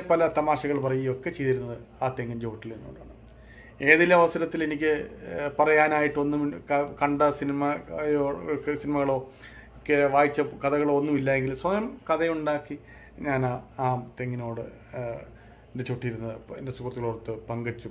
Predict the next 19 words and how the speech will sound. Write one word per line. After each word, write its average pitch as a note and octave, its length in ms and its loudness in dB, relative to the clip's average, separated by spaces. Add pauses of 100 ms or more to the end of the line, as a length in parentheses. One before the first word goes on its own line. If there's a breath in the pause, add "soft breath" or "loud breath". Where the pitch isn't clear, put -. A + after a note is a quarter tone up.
പങ്കുവച്ചിട്ടുണ്ട്. A2 640 -8 (680 loud breath)
എൻ്റെ D3+ 160 2 (140)
വലിയ F3 180 6 (100)
ദുഃഖങ്ങളൊക്കെ, D#3+ 600 -2 (580)
എൻ്റെ C#3 220 -6
ബാല്യകൗമാരത്തിൽ D3 760 0 (180)
നമ്മൾ, C#3+ 200 -2 (640 loud breath)
ഏ, D3+ 40 2 (340)
വലിയ D#3+ 180 6 (100)
ദുഃഖങ്ങളെന്ന് E3 580 2
കരു-, E3 180 6 (200)
കരുതുന്ന E3 340 -2
പല D#3+ 80 0 (100)
കാര്യങ്ങളും C#3+ 440 0 (520)
ഞാൻ C#3 160 0 (140)
share C3 260 -2
ചെയ്തുള്ള B2 320 -4
ആ A#2 100 -6
മരത്തിനോടാണ്. A2+ 540 -8